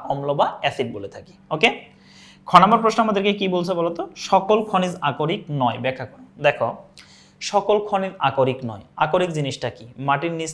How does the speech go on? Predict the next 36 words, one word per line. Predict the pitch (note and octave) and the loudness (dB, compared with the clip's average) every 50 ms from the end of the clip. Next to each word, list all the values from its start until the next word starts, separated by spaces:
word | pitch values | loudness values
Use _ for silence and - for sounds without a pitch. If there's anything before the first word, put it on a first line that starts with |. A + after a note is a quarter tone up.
| - | -8
থেকে | - E3 D#3+ E3 | -8 -6 -6 -6
প্রাপ্ত | - - D3 B2+ B2+ - - - | -2 0 0 0 0 -2 -4 -4
মূল্যবান | G3 B3+ - - D3 D3 D3 D3 C#3+ C#3+ C#3 C3+ C3+ B2+ A#2+ | -4 -4 -4 -4 -4 -4 -4 -2 -2 -2 -2 -2 -2 -4 -4
ধাতুসমূহকে | A2 - C3 B2+ - B2+ - - C#3+ C#3 C#3+ C#3 C#3 C#3+ F3+ | -4 -8 -8 -6 -6 -6 -6 -6 -8 -8 -8 -10 -8 -8 -8
আমরা | G3 - - B2 A#2+ | -8 -6 -6 -6 -6
বলি | A#2 B2 A#2 A#2+ | -6 -6 -6 -6
হচ্ছে | B2+ A#2 - - - | -8 -10 -10 -10 -8
আকরিক। | - C#3+ - - A2+ - - - _ _ _ _ _ _ - _ | -8 -8 -6 -8 -12 -12 -16 -20 _ _ _ _ _ _ 2 _
আর | D3 C#3+ B2+ | 6 6 6
এই | - D3 D#3 - | 6 4 2 2
আকরিক | - B2+ C3+ - F3+ E3+ F3+ F3+ F3+ | 2 2 2 2 2 0 0 -2 -4
সমূহ | - F3+ F3 E3+ | -6 -4 -4 -4
আমরা | E3+ E3+ E3+ E3 | -2 -2 -4 0
পাই | E3 D#3 C#3+ C#3+ | 2 2 2 2
আসলে | C#3+ C#3+ - D#3 D3+ D3+ | 0 -2 -4 -6 -6 -6
কি | D3+ C3 | -4 -6
বলতো? | A#2+ A#2 A#2 B2+ E3+ | -6 -6 -6 -6 -6
বিভিন্ন | F3 D3+ C#3 C#3+ C#3 C3+ B2+ - | -6 -6 -6 -6 -8 -10 -8 -6
খনিজ | - B2 B2 A#2+ - - - | -4 -4 -4 -4 -6 -10 -12
থেকে। | - - - - - _ _ _ _ | -16 -18 -18 -20 -20 _ _ _ _
খনিজ | - - E3 E3+ F3 F3 | -4 -2 0 0 -2 -2
বলতে | F3 F3 F3 F3 E3+ | -4 -4 -2 -4 -4
কি | F3 E3+ | -4 -4
দেখো, | D#3 D#3 D#3+ F3+ A#3 | -4 -4 -4 -6 -4
ধরে | A3 E3+ D#3+ D#3 | -4 -2 -2 -2
নাও | D3+ C#3+ C3+ C3+ | -2 -2 -2 -2
যে, | C3+ C3 B2 B2+ - - - - - _ _ | 0 -2 -2 -2 -4 -12 -20 -20 -20 _ _
আহ, | - B2+ A#2+ A#2 A2+ - - | -2 0 0 0 0 -2 -2
অনেক | F#3+ G#3+ A3 F#3 D#3+ | -2 -2 -2 -2 -2
বছর | D3 C#3+ C#3+ C#3 B2+ | -2 -2 -2 -4 -4
পূর্বে, | C3+ C3+ B2+ B2+ | -4 -4 -4 -2
বহু | B2 B2+ C3+ C#3+ C#3 | -2 -2 -2 -2 -2
বছর | C#3 C3+ C#3+ C3 C#3 | -4 -4 -6 -6 -4
পূর্বে | C#3 B2+ B2 B2+ A#2+ | -6 -4 -4 -4 -4
বিভিন্ন | B2+ B2+ B2 C3 B2 B2+ | -4 -6 -8 -6 -8 -8
ধরনের | B2 C3+ B2+ B2 B2 B2 A#2+ | -8 -6 -6 -6 -4 -4 -6